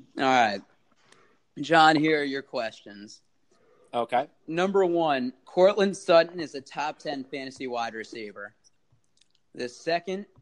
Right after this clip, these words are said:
Speaker 1: is that Marvin Jones and Kenny Golladay are tied at number one for wide receivers and touchdown receptions. And the last is that Michael Thomas has more receptions than all the Eagles wide receivers combined. What is the lie?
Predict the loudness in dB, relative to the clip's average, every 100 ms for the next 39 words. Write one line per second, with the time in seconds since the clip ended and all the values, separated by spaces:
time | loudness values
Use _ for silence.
0 | -10 -10 -6 -6 -6 -6 -2 -2 -4 -10
1 | -12 -10 -10 -12 -14 -16 -14 -10 -8 -4
2 | -4 -4 -6 -8 -8 -8 -10 -10 -8 -6
3 | -4 -6 -8 -8 -8 -8 -8 -10 -12 -20
4 | _ _ _ -8 -4 0 0 -2 -12 -12
5 | -10 -12 -14 -12 -12 -10 -12 -12 -14 -16
6 | -16 -16 -18 -18 -20 _ _ _ _ _
7 | -20 -20 _ _ -4 -2 0 0 0 0
8 | -2 -6 -18 -18 -16 -10 -8 -8 -8 -10
9 | -12 -16 -10 -8 -8 -10 -8 -8 -8 -10
10 | -8 -8 -8 -10 -10 -10 -12 -12 -14 -14
11 | -8 -4 -4 -6 -10 -10 -6 -6 -6 -2
12 | -2 -4 -10 -10 -10 -10 -8 -4 -4 -6
13 | -14 -20 -20 -20 _ -4 -4 -4 -6 -4
14 | -2 0 -2 -6